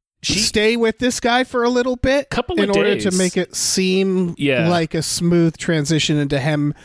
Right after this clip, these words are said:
Speaker 2: uh, murder suiciding
Speaker 1: Mm-hmm.
Speaker 2: these people.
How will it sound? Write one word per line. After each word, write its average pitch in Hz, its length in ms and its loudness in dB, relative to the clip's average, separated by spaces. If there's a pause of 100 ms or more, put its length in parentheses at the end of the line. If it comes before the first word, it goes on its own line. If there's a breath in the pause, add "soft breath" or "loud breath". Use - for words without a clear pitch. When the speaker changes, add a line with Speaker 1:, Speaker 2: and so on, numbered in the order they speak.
(420 loud breath)
Speaker 2:
uh, 151 180 0
murder 160 420 2
suiciding 143 960 -2 (260)
Speaker 1:
Mm-hmm. 95 280 -6 (120)
Speaker 2:
these 156 280 0
people. - 480 -4